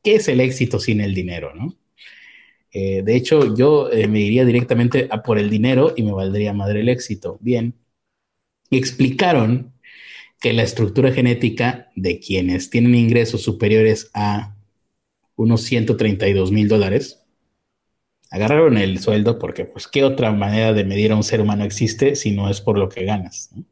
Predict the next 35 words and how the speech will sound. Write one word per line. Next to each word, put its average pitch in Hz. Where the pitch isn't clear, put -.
La 92
verdad 101
es 120
que -
a -
mí 104
no 110
me 104
interesa 98
ningún 101
otro 98
aspecto 110
de 95
ninguna 92
persona. -
Eh, 95
gente 156
que 101
gana 110
cien, 123
más 131
de 123
ciento 110
treinta 101
y 98
dos 98
mil 110
dólares 107
anuales 107
tenían 135
diferencias 135
en 120
la 120
estructura 123
genética 123